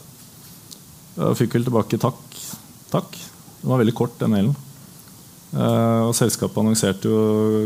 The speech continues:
ganske raskt senere at de ville se på en restrukturering. Jeg hadde engasjert på, det var vel tre eller fire rådgivere. Fortsatt hørte vi ingenting. Vi, gjentatte ganger var på selskapet, øh, for å få også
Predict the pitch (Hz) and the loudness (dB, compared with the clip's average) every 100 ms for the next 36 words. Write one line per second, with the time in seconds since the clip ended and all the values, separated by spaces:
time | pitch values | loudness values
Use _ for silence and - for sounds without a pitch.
0 | 110 101 - 104 - - 98 90 92 - | 0 0 0 0 0 0 2 2 0 0
1 | 104 101 - - - - - - - - | 0 0 -2 -16 -20 -20 -20 -20 -20 -20
2 | - 123 110 107 98 107 104 104 101 107 | -6 2 4 4 4 4 4 4 2 0
3 | 98 107 104 117 127 107 104 104 107 101 | 0 2 2 2 2 2 4 4 4 2
4 | 98 98 95 101 98 98 95 95 95 95 | 2 0 0 0 2 2 2 0 0 2
5 | 90 90 101 95 95 98 90 90 123 170 | 2 2 2 2 4 4 2 2 2 0
6 | - - 98 110 110 101 - 101 98 123 | -4 -8 -2 0 0 0 2 2 2 2
7 | 143 - - - - - - - - - | 0 -2 -14 -20 -20 -20 -20 -20 -20 -20
8 | - - - - - - 127 123 135 - | -20 -20 -20 -20 -4 2 4 4 -2 -8
9 | - - - - - - - - 147 120 | -20 -20 -20 -20 -20 -20 -12 -2 4 6
10 | 110 107 107 123 147 147 110 110 135 123 | 6 6 4 2 4 4 6 6 4 2
11 | - 110 113 107 - 95 - 120 127 120 | 2 2 4 2 2 -2 2 2 2 -2
12 | - 117 113 113 110 107 107 104 - - | -8 -4 0 2 4 4 2 -4 -18 -20
13 | - - 113 - 113 110 - - - - | -8 -2 0 2 4 4 0 -12 -20 -20
14 | - - - - - - - - 113 - | -20 -20 -20 -20 -20 -20 -18 -4 0 2
15 | 113 | 2